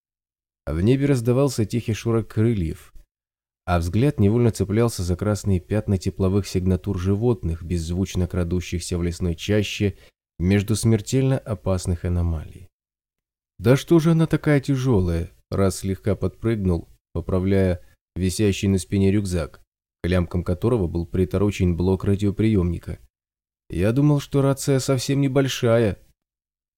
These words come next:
«Рация небольшая», согласился с ним Водяной. «А вот радиостанции бывают разные. Зависит от возможностей.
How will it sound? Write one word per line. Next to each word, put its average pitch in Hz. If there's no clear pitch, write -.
«Рация 98
небольшая», 85
согласился 98
с 90
ним 95
Водяной. 90
«А 80
вот 92
радиостанции 117
бывают 82
разные. 82
Зависит 113
от 123
возможностей. 123